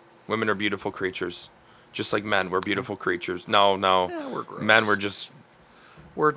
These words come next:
Speaker 1: we're just weirdos.
Speaker 2: hairy and the not hairy at the
Speaker 1: Uh,
Speaker 2: same
Speaker 1: yeah,
Speaker 2: time. We're
Speaker 1: yeah.
Speaker 2: hairy in the wrong places and not hairy where we should be. It's
Speaker 1: Women
Speaker 2: weird.
Speaker 1: will,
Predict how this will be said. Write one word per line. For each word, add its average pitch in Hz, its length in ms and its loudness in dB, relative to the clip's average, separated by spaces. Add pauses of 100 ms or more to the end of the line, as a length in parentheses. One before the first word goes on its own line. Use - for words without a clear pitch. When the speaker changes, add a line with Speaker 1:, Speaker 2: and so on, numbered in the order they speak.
Speaker 1:
we're 104 120 0
just 95 180 -6
weirdos. 196 180 2
Speaker 2:
hairy 208 300 10
and 175 140 4
the 139 80 4
not 139 240 6
hairy 98 280 4
at 98 60 -2
the 110 80 0
Speaker 1:
Uh, 123 40 2
Speaker 2:
same 147 180 2
Speaker 1:
yeah, 143 300 12
Speaker 2:
time. 113 80 10
We're 160 80 12
Speaker 1:
yeah. 127 80 10
Speaker 2:
hairy 208 220 12
in 185 80 8
the 165 80 8
wrong 156 180 10
places 147 400 2
and 131 100 -2
not 135 160 6
hairy 131 240 8
where 117 180 4
we 107 100 -2
should 104 220 -6
be. 95 120 -6
It's 92 180 -6
Speaker 1:
Women 151 280 8
Speaker 2:
weird. 131 120 6
Speaker 1:
will, 120 60 -8